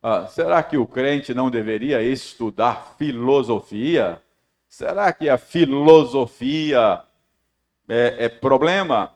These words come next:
em si mesma? Irmãos, eh, certamente que não, não é verdade?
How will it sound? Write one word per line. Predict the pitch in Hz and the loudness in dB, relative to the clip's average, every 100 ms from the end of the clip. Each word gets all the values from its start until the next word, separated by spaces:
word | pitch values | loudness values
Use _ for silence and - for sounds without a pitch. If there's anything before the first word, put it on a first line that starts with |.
| - | -12
em | 120 120 107 - | -8 -6 -8 -14
si | - - 131 | -14 -6 2
mesma? | 151 202 - 131 110 82 _ _ _ _ _ _ _ _ _ _ _ _ _ _ _ _ _ _ _ _ _ _ _ _ _ _ _ _ _ _ _ _ _ _ _ _ _ _ _ _ _ _ _ - | 6 6 4 -2 -4 -4 _ _ _ _ _ _ _ _ _ _ _ _ _ _ _ _ _ _ _ _ _ _ _ _ _ _ _ _ _ _ _ _ _ _ _ _ _ _ _ _ _ _ _ -2
Irmãos, | 277 147 135 123 - | 0 4 4 4 0
eh, | 123 120 | -4 -4
certamente | - - 233 - 143 117 120 - | -6 -2 -2 0 -2 0 -4 -6
que | 226 | -4
não, | 156 110 104 | -2 -2 -2
não | 104 | -4
é | |
verdade? | 98 98 104 190 113 - 82 | -4 -4 -2 -2 -2 -8 -18